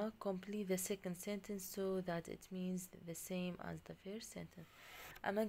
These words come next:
گرینگە، ئێ، ڕستەی دووەم تەواوکە هەمان واتای ڕستەی یەکەم بدا.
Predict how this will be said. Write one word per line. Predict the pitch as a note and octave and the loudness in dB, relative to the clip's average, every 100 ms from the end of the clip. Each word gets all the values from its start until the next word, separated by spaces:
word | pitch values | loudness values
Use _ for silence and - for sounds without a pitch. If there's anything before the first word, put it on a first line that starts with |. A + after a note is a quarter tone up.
| F#3+ | 6
گرینگە، | G#3+ G3+ F#3+ A3 B3+ - - - - - | 6 6 10 8 8 -2 -12 -12 -12 -2
ئێ، | - F#3+ F#3 F#3+ | 6 8 10 8
ڕستەی | F#3 A3+ A3 | 6 6 8
دووەم | G3+ A3+ G3+ | 8 6 6
تەواوکە | G3 F#3+ F#3+ G#3 | 8 8 8 4
هەمان | G3+ G#3 G3+ | 6 6 6
واتای | F#3+ F#3+ G#3 G3 | 4 2 0 0
ڕستەی | F#3+ - G#3+ B3 C#4 - - - - | -2 0 0 0 -2 -14 -20 -12 -4
یەکەم | F#3+ F#3 F3+ D#3+ | -4 -2 -2 -2
بدا. | D#3 D#3+ | -4 -6